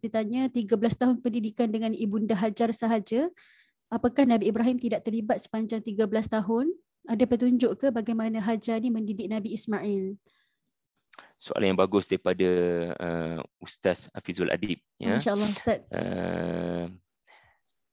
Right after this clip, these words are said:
Speaker 2: uh, apa, uh, bagaimana, ya, Haj-, ada tak cerita-cerita sepanjang tiga belas tahun, uh, Hajar membesarkan,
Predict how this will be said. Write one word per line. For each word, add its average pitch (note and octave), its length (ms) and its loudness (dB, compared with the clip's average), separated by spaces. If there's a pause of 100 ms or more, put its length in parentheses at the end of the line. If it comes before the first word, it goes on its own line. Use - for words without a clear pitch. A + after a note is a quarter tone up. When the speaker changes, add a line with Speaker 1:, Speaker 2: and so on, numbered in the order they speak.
(360)
Speaker 2:
uh, F2 320 -2
apa, A2+ 300 -2 (100)
uh, - 1200 -6
bagaimana, G#2 720 4
ya, G2+ 160 2
Haj-, F#2+ 400 -4
ada B2 340 4 (140)
tak - 160 0
cerita-cerita G2+ 880 0
sepanjang G2 720 0
tiga F#2+ 240 0
belas F2+ 320 0
tahun, F2 480 -4 (960)
uh, E2+ 1500 -2 (320)
Hajar - 480 2
membesarkan, F2+ 1040 -2